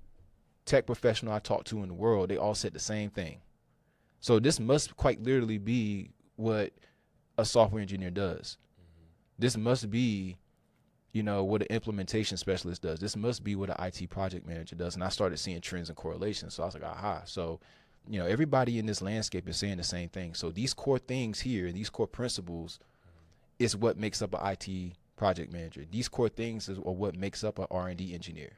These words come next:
Speaker 2: Mm-hmm.
Speaker 1: right? As I got later on in my career and, you know, more things like YouTube became prominent, um, there was more,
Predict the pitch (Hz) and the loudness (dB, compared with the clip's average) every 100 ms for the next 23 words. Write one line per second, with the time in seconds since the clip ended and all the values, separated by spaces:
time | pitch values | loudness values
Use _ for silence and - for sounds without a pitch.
0 | _ _ - - - 90 95 - _ - | _ _ -20 -20 -6 0 0 -2 _ -20
1 | - _ - 127 117 117 107 95 110 101 | -20 _ 4 6 6 6 4 4 2 2
2 | 101 104 98 113 120 104 95 - 90 90 | 0 0 0 -2 -2 -4 -6 -6 -4 -4
3 | 87 85 82 - 98 82 82 80 - 92 | -6 -8 -12 -12 -10 -8 -8 -10 -8 -2
4 | 92 90 87 85 87 82 87 87 92 87 | -2 -2 -6 -6 -6 -6 -6 -4 -4 -4
5 | 87 87 85 - 87 87 87 85 _ _ | -6 -8 -8 -6 -6 -6 -8 -10 _ _
6 | _ _ _ _ _ _ _ 92 85 85 | _ _ _ _ _ _ _ -4 -2 -2
7 | 87 85 90 87 85 | -4 -6 -6 -4 -6